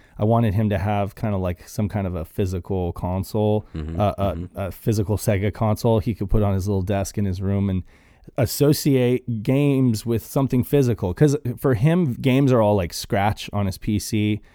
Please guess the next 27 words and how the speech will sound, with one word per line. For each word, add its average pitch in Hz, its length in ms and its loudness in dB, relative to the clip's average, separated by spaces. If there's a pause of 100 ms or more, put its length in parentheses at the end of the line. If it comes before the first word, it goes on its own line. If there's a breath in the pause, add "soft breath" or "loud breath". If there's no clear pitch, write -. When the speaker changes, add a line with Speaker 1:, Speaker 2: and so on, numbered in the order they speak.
(120 soft breath)
Speaker 1:
you 101 80 -2
know, 98 160 0
the, 98 260 -2
that 101 240 -2
platform, 101 560 0
or, 85 200 -2 (340 soft breath)
you 101 120 -2
know, 90 140 -2
just 98 340 -6 (360)
downloaded 107 640 2
games 101 320 0
on 90 100 0
a 87 40 0
phone 98 360 0
and 98 100 -2
stuff 98 160 -4
like 101 120 -2
that. 98 140 0
He 127 160 0
has 127 320 0
no 113 320 4
concept 101 540 -2
of 98 180 -6 (160)
the 110 320 -2
f-, - 140 -8 (160)
association 104 800 -2
of 87 140 -4